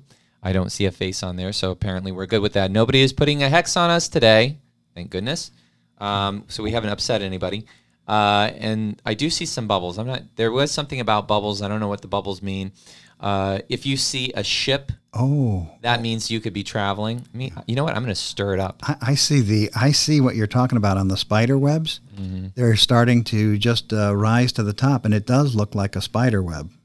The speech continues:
Speaker 1: Mm-hmm. I don't, if, if anybody knows what that is, I would be curious. Um, so
Speaker 2: It's definitely not a coffin.
Speaker 1: Yeah. Nope, not
Speaker 2: Which
Speaker 1: a coffin
Speaker 2: is
Speaker 1: at all.
Speaker 2: what the cl-, uh, girls claim they saw.
Speaker 1: Actually, that kinda looks like, you know, when, when I have a cold or something, is when I sneeze into the Kleenex.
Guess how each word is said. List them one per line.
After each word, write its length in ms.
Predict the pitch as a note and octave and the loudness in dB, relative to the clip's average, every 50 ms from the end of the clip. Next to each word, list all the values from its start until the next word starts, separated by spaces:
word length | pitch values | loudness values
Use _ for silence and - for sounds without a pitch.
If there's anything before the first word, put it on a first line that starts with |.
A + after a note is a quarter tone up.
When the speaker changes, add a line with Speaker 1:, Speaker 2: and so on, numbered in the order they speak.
| _ _ - | _ _ -20
Speaker 1:
Mm-hmm. 300 | F#2+ F2+ F2+ F2+ F2 F2+ - - - | -20 -16 -12 -10 -10 -10 -10 -8 -6
I 120 | G2+ G2 | -4 -2
don't, 200 | G2 G2 - - | -2 -2 -4 -6
if, 200 | - - F#2+ - - - - - - _ _ _ | -8 -8 -8 -8 -10 -12 -14 -18 -20 _ _ _
if 140 | - G2+ - | -14 -8 -4
anybody 320 | A2 G#2+ G2 G2+ F#2+ F#2+ F#2 | -4 -2 0 0 0 0 0
knows 240 | F#2+ F#2+ F#2 F2 | 0 0 -2 -2
what 100 | F#2 E2+ - | -4 -8 -6
that 220 | F#2 F#2 F2+ F2 | -6 -4 -4 -4
is, 320 | F2 E2+ E2+ E2+ D#2+ - - - | -4 -6 -8 -10 -10 -12 -12 -10
I 140 | F2+ F#2 F2+ | -10 -8 -6
would 120 | F2+ F2+ | -6 -6
be 140 | F2 F2+ F2 | -8 -8 -10
curious. 580 | - - - F2+ E2+ E2+ E2+ F2+ F2+ - - - _ _ _ _ _ _ _ _ _ _ _ _ - | -8 -8 -8 -8 -8 -8 -10 -12 -14 -16 -18 -20 _ _ _ _ _ _ _ _ _ _ _ _ -4
Um, 480 | G2 G2+ G2 F#2+ F#2+ F#2+ F#2+ G2 - - - - | 0 0 2 2 2 2 0 -2 -4 -8 -12 -12
so 420 | - - - A2+ G#2 G2 G2 G2 | -6 0 2 4 6 6 4 2
Speaker 2:
It's 140 | G2+ G#2 - | 0 -4 -6
definitely 560 | - - B2 B2+ - B2+ A#2+ A#2 - A2+ A2+ | -2 0 2 2 2 2 0 0 0 -2 0
not 220 | G#2+ A2+ A2 G#2+ G#2+ | 0 2 2 2 0
a 40 | G#2+ | -2
coffin. 340 | - - C#3 A2+ F#2 F#2+ G2 | -2 -2 -2 -2 -2 -2 -2
Speaker 1:
Yeah. 200 | F#2+ F#2 F#2 - - - _ _ _ _ _ _ _ _ - | -2 -2 -4 -6 -8 -10 _ _ _ _ _ _ _ _ -10
Nope, 280 | G2+ G#2 G2 F#2+ - - | -6 -4 -4 -4 -4 -4
not 200 | A#2 A2 A#2 A#2 | -2 0 0 0
Speaker 2:
Which 80 | - | 0
Speaker 1:
a 40 | - | 0
coffin 280 | C#3 B2 B2+ - C#3+ C#3 | 0 0 0 0 -2 -2
Speaker 2:
is 40 | |
Speaker 1:
at 60 | C3 A2 | 2 2
all. 200 | F#2 F2+ F#2 G2+ | 2 2 0 -2
Speaker 2:
what 240 | G2 G2+ G#2+ - | -2 -4 -4 -4
the 80 | - G#2+ | -4 -4
cl-, 140 | - - - - | -4 -4 -4 -2
uh, 120 | G#2+ G#2 | 0 -2
girls 320 | F#2+ G2 A2+ A2 A2+ A2+ - | 0 2 2 4 2 2 0
claim 300 | - - G#2 G2 F#2+ F#2+ | 0 0 0 2 2 2
they 180 | G2 A2+ A2 | 0 0 -2
saw. 360 | A2 - - F2 E2+ E2 F#2 G2+ - _ _ _ _ _ _ _ _ - | -2 -4 -6 -6 -4 -4 -4 -6 -8 _ _ _ _ _ _ _ _ -6
Speaker 1:
Actually, 320 | C3 C#3+ C#3 - A2+ G#2 | -4 -4 -4 -4 -4 -2
that 160 | G2+ A#2 B2+ - | -2 -2 -4 -2
kinda 160 | C#3+ B2+ G#2+ | -2 -2 0
looks 260 | G#2 G#2+ - - - | -2 -2 -4 -4 -2
like, 240 | G2+ F#2+ F#2 - - | -2 -2 -2 -4 -4
you 80 | G2 G2+ | -2 0
know, 100 | G2 F#2+ | 0 0
when, 240 | F#2+ G2 F#2+ F#2 G2 | 0 0 -2 -2 -4
when 160 | G#2 G2 G2 | -6 -6 -6
I 60 | G2 | -4
have 160 | G2 G2+ F#2+ F2 | -4 -6 -6 -8
a 60 | E2+ | -8
cold 300 | - - G2 F#2+ G2 F#2+ | -6 -4 -4 -2 -2 -4
or 40 | F#2 | -6
something, 400 | E2+ - F#2+ F2+ D#2+ - F#2 F#2 | -6 -6 -8 -10 -8 -8 -8 -8
is 200 | F#2 F2+ F2 - | -8 -8 -10 -10
when 140 | - G2+ F#2 | -8 -8 -6
I 80 | F2+ F2+ | -6 -6
sneeze 440 | F2 F#2 - - F#2+ F#2+ F#2 F#2 F2 | -8 -8 -8 -8 -6 -6 -6 -6 -8
into 180 | F#2+ F2+ - F#2 | -10 -12 -12 -14
the 60 | F#2 | -16
Kleenex. 560 | - - F#2+ F#2 F#2 F#2 F#2+ G2+ - - - | -14 -12 -10 -10 -10 -10 -10 -12 -14 -18 -20